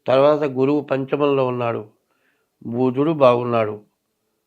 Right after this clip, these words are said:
గురువు బుధుడు తప్పితే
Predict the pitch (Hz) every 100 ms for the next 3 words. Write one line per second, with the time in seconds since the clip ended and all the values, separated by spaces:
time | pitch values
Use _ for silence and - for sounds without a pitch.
0 | _ _ _ 107 113 127 143 175 175 143
1 | 139 160 165 - 147 147 143 156 165 139
2 | 101